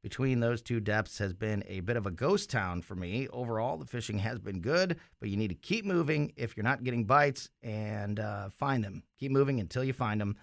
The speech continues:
Then slow down. Good luck, be safe, and have fun, and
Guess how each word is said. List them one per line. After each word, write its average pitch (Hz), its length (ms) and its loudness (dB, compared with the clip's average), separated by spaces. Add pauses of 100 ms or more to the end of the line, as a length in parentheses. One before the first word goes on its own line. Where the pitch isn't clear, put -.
(160)
Then 160 200 4
slow 160 240 6
down. 127 400 4
Good 220 180 8
luck, 170 260 2
be 165 160 0
safe, 139 360 0
and 90 80 -2
have 113 260 -2
fun, 104 540 0 (260)
and 113 420 0